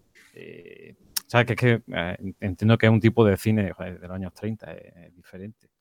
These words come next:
Pero, pero bueno. Eh, está bien, sobre todo, lo que está muy bien son los, el maquillaje y la caracterización de, de Frankenstein.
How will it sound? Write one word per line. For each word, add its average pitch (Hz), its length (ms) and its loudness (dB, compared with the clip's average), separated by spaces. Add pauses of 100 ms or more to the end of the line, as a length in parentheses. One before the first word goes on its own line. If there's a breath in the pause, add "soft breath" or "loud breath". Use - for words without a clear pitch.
(480)
Pero, 92 580 -20
pero 95 140 -16
bueno. 123 220 -10 (840)
Eh, 98 300 -6 (880)
está 101 240 -2
bien, 104 420 2
sobre 98 200 0
todo, 101 260 2 (160)
lo 101 80 -6
que 95 60 -10
está 101 140 0
muy 101 140 4
bien 104 160 4
son 110 160 2
los, 98 400 0
el 101 80 -4
maquillaje 98 600 -2
y 95 60 -4
la 92 120 -4
caracterización 98 840 -4
de, 87 280 -12 (640)
de 98 160 -10
Frankenstein. - 520 -4